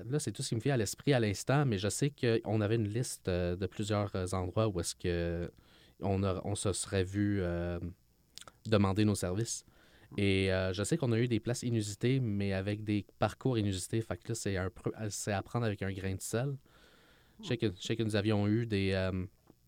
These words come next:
je sais que nous avions eu quelqu'un à la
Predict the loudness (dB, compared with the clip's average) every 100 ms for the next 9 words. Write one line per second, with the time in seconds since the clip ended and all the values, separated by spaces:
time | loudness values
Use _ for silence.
0 | _ _ -20 -10 -6 -4 -4 -2 0 2
1 | 2 2 2 2 0 -2 0 2 2 2
2 | 0 0 -2